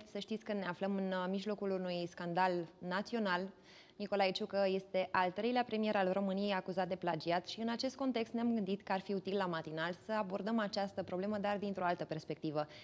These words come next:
Există o platformă care vine de la studenți pentru studenți, pentru a-i ajuta pe aceștia să-și verifice lucrările, astfel încât să nu riște să se afle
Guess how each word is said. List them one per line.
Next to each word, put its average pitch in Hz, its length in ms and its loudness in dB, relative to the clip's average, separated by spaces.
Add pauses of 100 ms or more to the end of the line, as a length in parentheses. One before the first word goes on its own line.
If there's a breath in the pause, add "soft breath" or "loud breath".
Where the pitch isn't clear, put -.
(140 loud breath)
Există 196 360 -2
o 220 40 4
platformă 208 520 -2
care 180 300 0
vine 180 220 -2 (100)
de 196 140 4
la 214 120 4
studenți 180 540 -4
pentru 247 300 2
studenți, 196 440 0
pentru 196 240 -4
a-i 185 80 2
ajuta 180 440 0
pe 208 60 2
aceștia 180 420 0
să-și 165 240 -4
verifice 185 400 -2
lucrările, 220 580 2 (340 loud breath)
astfel 214 320 2
încât 190 180 -2
să 196 100 -6
nu 202 240 0
riște 160 540 0 (100)
să 175 80 -4
se 175 160 -6 (180)
afle 190 360 2